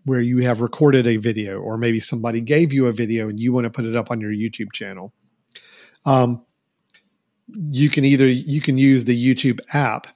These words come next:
that may be on those mobile devices, and it has the capability of saying, "I want to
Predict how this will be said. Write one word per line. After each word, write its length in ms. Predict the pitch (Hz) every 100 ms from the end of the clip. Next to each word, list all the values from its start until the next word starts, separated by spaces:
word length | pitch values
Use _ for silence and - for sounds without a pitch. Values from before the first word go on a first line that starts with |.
| _ _ _ _
that 160 | 147 127
may 180 | 127 120
be 160 | 123
on 140 | 120 113
those 180 | 117
mobile 280 | 113 123 107
devices, 680 | 107 104 101 101 - 101 - - _ -
and 140 | 131
it 160 | 139 147
has 220 | 131 127
the 100 | -
capability 560 | 127 131 123 117 113 113
of 80 | 110
saying, 300 | 131 113 113
"I 140 | 117
want 240 | 117 113
to 80 | 113